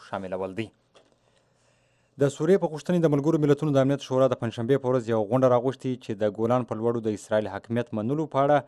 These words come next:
د امریکا د جمهور رئیس ډونالډ ټرمپ پریکړې باندې بحث کیږي. سعودي عربستان، متحده عربي اماراتو، بحرین،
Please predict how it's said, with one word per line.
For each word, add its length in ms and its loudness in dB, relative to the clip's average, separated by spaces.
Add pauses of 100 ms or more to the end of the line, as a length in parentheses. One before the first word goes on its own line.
(380)
د 160 2
امریکا 260 -2
د 140 -2
جمهور 180 -4
رئیس 140 -6
ډونالډ 340 -4
ټرمپ 220 -6 (100)
پریکړې 380 -6
باندې 320 -4
بحث 260 2
کیږي. 320 -8 (1300)
سعودي 240 6
عربستان، 480 4
متحده 320 4
عربي 260 2
اماراتو، 480 2
بحرین، 480 -2